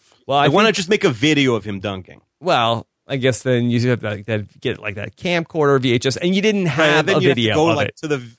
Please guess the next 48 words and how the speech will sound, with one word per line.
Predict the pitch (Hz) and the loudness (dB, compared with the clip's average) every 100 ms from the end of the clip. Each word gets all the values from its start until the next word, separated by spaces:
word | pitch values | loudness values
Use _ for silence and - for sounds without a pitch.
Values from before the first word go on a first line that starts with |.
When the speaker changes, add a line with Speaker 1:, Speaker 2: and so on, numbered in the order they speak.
| 120 | -10
Speaker 2:
to | - | -2
the | 151 | 0
Speaker 1:
Right. | 131 | 0
Speaker 2:
Foot | 131 139 | -4 -4
Locker | 131 123 120 | -4 -4 -8
with | 127 123 | -6 -6
a | |
V | 120 120 | -6 -6
H | 110 117 | -6 -8
S | 117 - | -8 -10
and | 98 | -6
hope | 113 110 | -6 -6
they | 110 | -6
had | 104 101 | -6 -6
a | - | -4
Speaker 1:
But | 233 | -2
Speaker 2:
thing | |
Speaker 1:
they | - | -2
Speaker 2:
next | - | 2
Speaker 1:
also, | 233 233 214 180 | 2 4 4 4
Speaker 2:
to | - | 2
it. | 160 | 0
Speaker 1:
that | 165 160 | 0 0
might | 175 170 196 | 2 4 4
have | 180 | 4
worked | 165 185 196 - | 4 2 2 -4
if | 180 175 - | -2 -2 0
they | 151 | 2
would | 147 | 4
have | 143 | 4
done | 139 135 | 2 2
it | 113 | 0
before | 117 - 135 120 | -4 -2 2 2
Jimmy | 117 127 110 | 2 2 2
got | 107 104 | 2 0
injured. | 107 - - _ - | -2 -6 -14 _ -12
Speaker 2:
No, | - | -12
of | - | -10
course, | 226 180 - | -6 -6 -8
but | - 139 | -6 -2
I | 135 | -2
just | 147 - | -2 -4
think | 156 - | -4 -4
the | |
plan | - 147 139 123 | -6 0 0 0
was | 107 | 0
never | 120 98 95 | 0 0 -4
good. | 104 92 | -8 -10